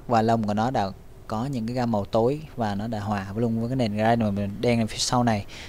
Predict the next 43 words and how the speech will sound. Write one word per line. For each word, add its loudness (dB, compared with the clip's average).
Thì 0
như 0
vậy 0
nó -2
sẽ -6
không -2
thực -2
sau -4
khi -6
ghép. -2
Thì 4
bây 8
giờ 8
để 4
cho 4
thực -2
hơn, 4
các 4
bạn 4
click 2
chọn 0
Layer 2
Background 4
và -2
kéo 0
nó -2
lên -2
biểu -2
tượng -4
New 2
Layer 2
để -10
tạo -2
Layer 0
Background 2
Copy 0
hai. 4
Bây 0
giờ 4
các -6
bạn 0
click 2
chuột 4